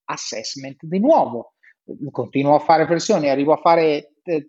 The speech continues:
quattro ripetizioni da seimila l'una? No, magari cambio esercizio, rafforzo un'altra parte del corpo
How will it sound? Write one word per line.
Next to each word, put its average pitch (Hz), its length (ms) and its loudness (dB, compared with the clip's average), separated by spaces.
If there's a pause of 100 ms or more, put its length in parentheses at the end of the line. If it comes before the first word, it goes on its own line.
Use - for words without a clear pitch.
(120)
quattro 190 360 0
ripetizioni 170 640 -6
da 156 160 2
seimila 165 540 2
l'una? 170 520 0
No, 240 140 2 (180)
magari 160 360 4
cambio 139 300 -2
esercizio, 135 640 -4
rafforzo 151 600 0
un'altra 139 420 -2
parte - 300 0
del 139 160 -6
corpo - 440 0